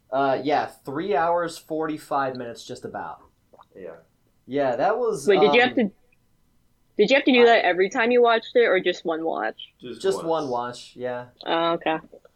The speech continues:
Speaker 1: That was weird. <laughs> Like, I mean, just by default, it's gonna be weird, but there were a couple things that I noticed, but there is one specific part that I had never heard before that I actually did notice.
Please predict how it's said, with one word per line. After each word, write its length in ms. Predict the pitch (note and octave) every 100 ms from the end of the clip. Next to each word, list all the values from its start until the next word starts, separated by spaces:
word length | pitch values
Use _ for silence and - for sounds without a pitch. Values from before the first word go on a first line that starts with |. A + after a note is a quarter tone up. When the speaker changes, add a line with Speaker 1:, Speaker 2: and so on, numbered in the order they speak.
| - - C3
Speaker 1:
That 280 | E3+ D4 D4+
was 180 | C4+ F#3
weird. 800 | D#3 F#3+ G3+ - C#3+ - D#3+ -
<laughs> 20 | - _ _ _
Like, 360 | - F#3+ F#3 E3+
I 100 | F3+
mean, 240 | F#3+ F#3+
just 240 | F#3+ C4+ B3
by 160 | F#3
default, 500 | - D#3 D#3 D3 C3
it's 140 | B2 -
gonna 180 | C3
be 120 | B2+ A2+
weird, 340 | A#2+ A#2+ G#2+
but 320 | C3 A#2+ - _ _ _ _ -
there 200 | C3+ F3
were 140 | F3 D#3+
a 120 | D#3
couple 520 | - - A#3 A#3 G#3
things 440 | G3 F#3+ F#3 F3 C#3+
that 120 | D3+
I 140 | D3+
noticed, 640 | C#3+ C3 C3+ C#3+ C#3 - _ _ _ _ _ _ -
but 160 | D3
there 160 | D#3+ D3
is 220 | C#3 C3+
one 420 | C3 B2 E3 F#3+
specific 720 | F#3+ - D#3 C#3 F3+ D3+ C#3
part 320 | D3+ C3 -
that 80 | A#2+
I 100 | A2+
had 160 | A#2 A2+
never 440 | A#2 B2 C#3+ C#3+
heard 260 | C3 C3+ B2+
before 460 | A#2+ A2+ A#2 G#2+ G#2
that 120 | G2+
I 100 | G#2
actually 400 | E2+ A2 - A2
did 200 | A#2 G#2+
notice. 400 | G#2+ F#2 F2+